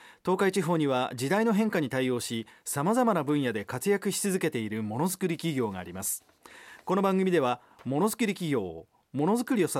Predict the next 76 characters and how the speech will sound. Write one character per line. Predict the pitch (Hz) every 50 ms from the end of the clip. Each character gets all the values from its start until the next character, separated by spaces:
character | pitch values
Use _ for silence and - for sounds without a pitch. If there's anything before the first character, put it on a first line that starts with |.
| 123 - 135
え | 123 120
る | 120
企 | - - 135 120 113
業、 | 101 85 80 80 82 _ _ _ _ _ _ _ _ - -
時 | 110 117 151
代 | 165 202 220 220
の | 220 202
先 | 185 190 202 214
端 | 202 208 196 190
を | 190 180
行 | 156
く | - 143 139 -
ス | - - -
タ | 202 220
ー | 233
ト | -
ア | 233
ッ | 233
プ | - -
企 | - - 240 233
業 | 220 185
の | 151 127
ト | - 190
ッ | 165
プ | - - 135
を | 113
お | 107
迎 | 113 113 - 117
え | 107
し、 | - - 110 101 - - - - - - -
こ | 151 156
れ | 170
ま | 170 151
で | 139
い | 131 -
か | 185 180
に | 175 147
し | -
て | -
未 | 127 139 160
来 | 170 147 127 120
を | 110
切 | - - 143
り | 160 175
開 | - 196 190
い | 175 -
て | 143
き | - -
た | 160
の | 151 143
か | 151 147
を | 135 117
お | 117
伺 | 131 - 135 123 120
い | 110
し | - -
ま | 104 101
す。 | - - - - _ _ _ _ _ _ _ _ _ _ _ _ _ - - - - - - - - - - _ _ -
今 | 208 220 214
回 | 196 156
は、 | 139 131 123 - - _ _ _
透 | - 160 190 220
明 | 233 240 233 220
ブ | 190 180
レ | 190 190
ー | 160
ス | - - - -
株 | - 151 156 185
式 | 185 - 170 156
会 | 156 143
社 | - - 110 107 - -
代 | 117 147 175 202 190
表 | 220 196 190 185
取 | 170 170
締 | 160 - 175 151 139 135
役、 | 127 120 - - 127 120 -